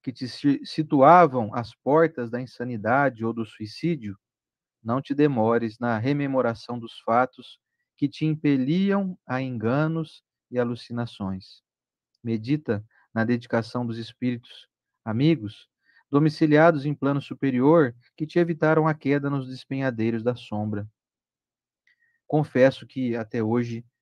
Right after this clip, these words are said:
isso nunca aconteceu comigo, de eu ter uma tentação à beira da insanidade, né, ou do suicídio. Eu ainda não,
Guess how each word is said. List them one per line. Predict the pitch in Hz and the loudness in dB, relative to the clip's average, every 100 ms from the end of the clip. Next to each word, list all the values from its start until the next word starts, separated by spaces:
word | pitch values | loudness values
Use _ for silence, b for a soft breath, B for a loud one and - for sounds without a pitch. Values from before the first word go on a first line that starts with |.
| _ _ - | _ _ -12
isso | 107 117 | -10 -8
nunca | 110 117 | -6 -4
aconteceu | 113 113 - 120 | -4 -4 -4 -4
comigo, | 135 120 101 104 _ _ _ _ _ - | -2 -4 -4 -8 _ _ _ _ _ -10
de | 107 | -6
eu | 110 | -2
ter | 120 | 0
uma | 117 110 | -2 -2
tentação | 120 113 107 - 117 123 117 107 _ _ _ _ | -4 -2 -4 -2 -2 0 -2 -8 _ _ _ _
à | 113 110 | -4 -2
beira | 113 120 120 | 2 2 2
da | 117 | 0
insanidade, | 113 117 113 104 120 143 131 117 | -2 -4 -2 2 4 4 2 -4
né, | 120 131 | -6 -4
ou | 117 123 | -2 -2
do | 127 | -4
suicídio. | 117 131 - - 104 110 | -6 -6 -6 -6 -4 -2
Eu | 110 | -2
ainda | 120 | -2
não, | 120 131 113 | -4 -6 -8